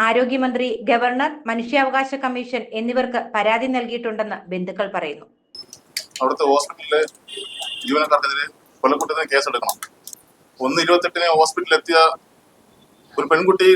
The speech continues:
Speaker 2: രാത്രി ഒറ്റയ്ക്ക് കൊണ്ടുപോയി ഹോസ്പിറ്റലിൽ എത്തിക്കുകയാണ്. ഒന്ന് മുപ്പതിന് മേളില് വെളിയിൽ നിൽക്കേണ്ട അവസ്ഥ വന്നു. അകത്ത് ഗ്രില്ല് പൂട്ടിയിട്ട് ഡോക്ടറും നഴ്സും ഉറങ്ങുകയാണ്. ഒരു സെക്യൂരിറ്റി ഇല്ലാത്തത്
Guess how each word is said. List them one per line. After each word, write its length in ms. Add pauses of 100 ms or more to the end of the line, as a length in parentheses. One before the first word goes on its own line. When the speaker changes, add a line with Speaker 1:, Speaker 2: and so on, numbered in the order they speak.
Speaker 2:
രാത്രി 280
ഒറ്റയ്ക്ക് 240
കൊണ്ടുപോയി 440 (300)
ഹോസ്പിറ്റലിൽ 400 (140)
എത്തിക്കുകയാണ്. 420 (1160)
ഒന്ന് 240
മുപ്പതിന് 400
മേളില് 340 (1400)
വെളിയിൽ 180
നിൽക്കേണ്ട 260
അവസ്ഥ 300
വന്നു. 160 (360)
അകത്ത് 360 (500)
ഗ്രില്ല് 280
പൂട്ടിയിട്ട് 420 (1400)
ഡോക്ടറും 360
നഴ്സും 320
ഉറങ്ങുകയാണ്. 380 (1120)
ഒരു 140
സെക്യൂരിറ്റി 480
ഇല്ലാത്തത് 420